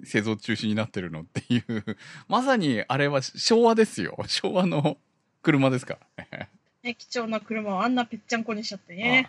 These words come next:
Speaker 1: あ、あ、また壊してるとか思いながらさ。<laughs>
Speaker 2: 税金が大変なことにね。
Speaker 1: え、あれは刑事車両だから税金で直すんですか？個人の所有物じゃないの？あれは。
Speaker 2: むしろ買い替えだと思います。あれ刑事車両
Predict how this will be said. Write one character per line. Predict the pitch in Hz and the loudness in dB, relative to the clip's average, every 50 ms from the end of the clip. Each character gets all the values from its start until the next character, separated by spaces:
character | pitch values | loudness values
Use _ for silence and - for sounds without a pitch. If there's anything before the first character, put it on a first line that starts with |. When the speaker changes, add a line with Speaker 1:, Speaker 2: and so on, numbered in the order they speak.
| - - | -4 -6
Speaker 1:
あ、 | 120 139 147 | -4 -2 0
あ、 | |
ま | 165 170 185 180 | 0 -2 -2 -2
た | 202 | -4
壊 | 202 - 208 226 240 | -4 0 0 0 2
し | 214 - | 2 0
て | - - | -2 -2
る | - 143 139 127 | -4 -6 -10 -12
と | - - | -14 -14
か | - 95 | -12 -10
思 | 95 87 90 | -8 -8 -8
い | 87 | -8
な | 87 87 | -8 -10
が | 85 | -12
ら | - - | -16 -18
さ。 | - _ - - - - - _ - 135 - - 131 127 - _ _ _ _ _ _ | -14 _ -14 -12 -10 -14 -8 _ 0 0 0 0 -6 -8 -8 _ _ _ _ _ _
<laughs> | _ _ _ _ _ _ _ _ _ _ _ _ _ | _ _ _ _ _ _ _ _ _ _ _ _ _
Speaker 2:
税 | - 208 202 | -10 -10 -10
金 | - - 190 190 185 | -8 -8 -6 -6 -6
が | 175 170 175 185 - | -6 -8 -10 -12 -12
大 | 208 214 | -8 -4
変 | 240 254 | -2 -2
な | 247 233 | 0 -2
こ | 233 - | -2 -6
と | 208 196 | -8 -10
に | 170 131 117 - | -12 -12 -14 -14
ね。 | 196 220 240 226 - _ _ _ _ _ _ _ _ _ _ _ _ _ _ | -10 -10 -10 -10 -12 _ _ _ _ _ _ _ _ _ _ _ _ _ _
Speaker 1:
え、 | 110 104 - | -8 -8 -6
あ | - 107 | -4 -2
れ | 113 123 | -2 0
は | 123 123 120 | 0 0 -2
刑 | - - 135 131 123 | -2 0 0 0 0
事 | 123 120 | 0 0
車 | - 143 127 | 2 2 2
両 | 110 82 73 78 | 2 2 -2 -4
だ | 80 78 | -6 -8
か | - - 76 | -8 -8 -12
ら | 78 | -10
税 | - - 113 113 | -4 -2 -2 -2
金 | - 120 113 | 0 0 0
で | 113 113 | 0 0
直 | 110 107 110 117 | 0 0 0 0
す | - - - - | -2 -4 -8 -12
ん | 73 | -16
で | - | -18
す | - - | -20 -20
か？ | - - | -20 -2
個 | - 180 190 | 2 2 4
人 | 214 214 165 131 107 | 4 4 2 2 2
の | 95 | 0
所 | - - 110 113 | 0 0 2 2
有 | 117 | 2
物 | 110 98 - - | 0 -2 -6 -10
じ | - - | -12 -10
ゃ | - | -10
な | - - 131 | -6 -4 -4
い | 123 | -4
の？ | - - - | -4 -4 -6
あ | - - | -2 -2
れ | 107 - - | -4 -2 -2
は。 | 123 - - _ - _ _ - - _ _ _ _ _ _ | -4 -6 -6 _ -18 _ _ -16 -16 _ _ _ _ _ _
Speaker 2:
む | 220 254 | -14 -14
し | - - | -14 -14
ろ | 226 196 | -16 -18
買 | - - 220 233 | -10 -6 -6 -6
い | 233 | -2
替 | - 247 240 | 0 0 0
え | 240 | 2
だ | 247 240 | 0 -4
と | - - 190 | -4 -6 -10
思 | 180 175 | -10 -10
い | 170 | -12
ま | 190 - | -14 -16
す。 | - - | -12 -8
あ | - 208 | -4 -4
れ | 233 | -4
刑 | 233 - 240 247 | -4 -4 -2 -2
事 | 196 220 269 247 | 2 6 6 6
車 | 254 339 349 | 8 8 6
両 | 370 349 403 330 | 6 6 4 4